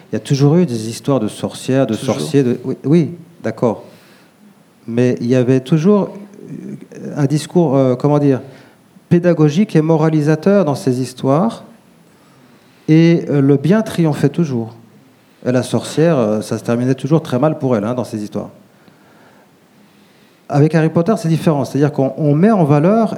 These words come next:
Speaker 1: et on rend vraiment attirant et séduisant la sorcellerie. Ça, à mon avis, c'est, c'est embêtant.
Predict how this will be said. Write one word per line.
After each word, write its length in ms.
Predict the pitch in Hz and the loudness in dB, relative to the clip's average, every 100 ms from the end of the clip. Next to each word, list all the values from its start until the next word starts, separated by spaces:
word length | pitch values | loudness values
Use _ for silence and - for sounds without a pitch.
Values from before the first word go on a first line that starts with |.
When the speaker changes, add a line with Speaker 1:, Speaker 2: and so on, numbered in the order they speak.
| 156 | 0
Speaker 1:
et 100 | 156 | 2
on 140 | 156 | 2
rend 400 | 127 160 151 143 | 0 0 0 -2
vraiment 600 | 123 110 - - 202 196 | -6 -6 -2 2 2 2
attirant 360 | 175 175 165 165 | -2 -2 -4 -2
et 40 | |
séduisant 440 | 147 147 139 135 170 | -4 -4 -4 -4 -2
la 100 | 143 | -4
sorcellerie. 420 | - 120 - 104 - _ _ _ - _ | -6 -10 -10 -12 -14 _ _ _ -20 _
Ça, 280 | - - 156 | -20 0 0
à 40 | |
mon 160 | 151 151 | 2 2
avis, 240 | 151 185 | 2 0
c'est, 380 | 185 156 147 139 139 - _ _ _ _ _ _ - - - - - - | 0 0 2 0 -4 -18 _ _ _ _ _ _ -20 -20 -20 -20 -20 -20
c'est 180 | - 139 | -8 -4
embêtant. 320 | 131 123 95 | -4 -4 -8